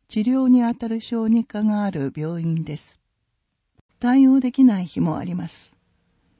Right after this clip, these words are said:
独立行政法人、国立病院機構、埼玉病院。電話、四六二の一一零一。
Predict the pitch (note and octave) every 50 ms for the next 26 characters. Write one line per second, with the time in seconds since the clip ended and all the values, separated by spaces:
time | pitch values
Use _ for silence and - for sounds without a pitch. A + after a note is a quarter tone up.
0 | _ _ _ _ - C4 G3 G#3 G#3 - C4+ C4+ C4 - - C4+ B3 A#3 A#3+ A#3
1 | B3 A#3 - - B3+ A3+ A3+ G#3 - B3 G#3+ G#3 F#3+ F3 - E3+ D3+ D3 - A#3+
2 | B3+ _ _ _ _ _ - - G#3+ - C4 B3+ C4 B3+ - - B3 A3+ A#3+ A#3
3 | A3+ A3+ A3 A3 A3 G#3+ G#3 G#3+ G#3+ - - - _ - D#3+ D#3 D3 - - -
4 | - _ _ - - - B3 B3 C4 - B3+ B3 B3 A#3 - A#3 G#3 G3+ G3 F3
5 | - - - - G#3+ G3+ _ _ _ _ _ _ _ _ _ _ _ _ _ _
6 | _ _ _ - A3+ A#3 C4 C4+ C4 B3 A#3+ A#3 A#3 - - _ _ _ _ _
7 | _ _ - A#3+ B3 C#4 C#4+ C#4 C4+ C#4+ C#4+ - - F3 F3 F3 F3+ E3+ D#3+ C#3+
8 | - - _ _ - F3+ F3+ - - B3+ B3+ B3+ B3 _ - F3 D#3 D#3+ E3 D#3+
9 | E3+ F3 F3+ E3+ - - - - - -